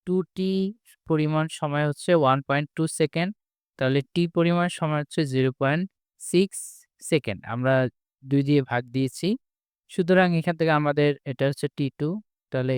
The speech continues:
এফ টু আমরা পাবো হচ্ছে ওয়ান পয়েন্ট জিরো সিক্স, one by zero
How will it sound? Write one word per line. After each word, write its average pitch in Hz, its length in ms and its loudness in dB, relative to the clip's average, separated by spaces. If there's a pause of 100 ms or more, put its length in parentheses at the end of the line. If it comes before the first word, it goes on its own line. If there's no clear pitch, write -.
এফ 135 80 -6 (100)
টু 156 60 -4 (120)
আমরা 143 140 0 (100)
পাবো 123 280 0
হচ্ছে - 280 -6 (880)
ওয়ান 131 180 2 (100)
পয়েন্ট 143 240 4 (120)
জিরো 131 240 2 (360)
সিক্স, 143 300 -4 (1200)
one 123 220 -2
by 127 120 2 (100)
zero 127 180 2